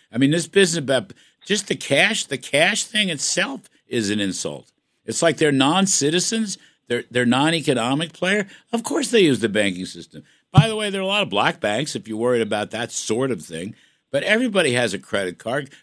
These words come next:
Credit cards aren't racial. Debit cards, which is a cash card, they're not racial. A M T cards aren't racial. Where did she get off making this a race issue?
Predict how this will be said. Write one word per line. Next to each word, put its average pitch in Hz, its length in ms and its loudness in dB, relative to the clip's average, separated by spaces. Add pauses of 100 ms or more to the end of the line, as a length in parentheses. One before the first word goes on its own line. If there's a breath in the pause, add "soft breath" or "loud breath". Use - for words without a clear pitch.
Credit 269 300 -4
cards 147 400 0 (140)
aren't 113 320 -4
racial. 127 540 -2 (560)
Debit 233 400 0
cards, 123 400 -2
which 123 160 -6
is 117 140 -4
a 113 60 -6
cash 127 400 -2
card, 151 340 -2 (200 soft breath)
they're 208 120 0
not 220 160 0 (100)
racial. 143 560 0 (380 soft breath)
A 214 160 2
M 233 100 2
T 160 220 0
cards 117 360 -2
aren't 113 240 -4
racial. 123 520 -2 (440 soft breath)
Where 220 140 4
did 285 80 0
she 294 220 0
get 262 160 4
off 254 200 2
making 208 340 2
this 202 200 -4
a 196 60 -2
race 208 360 -2
issue? - 340 -4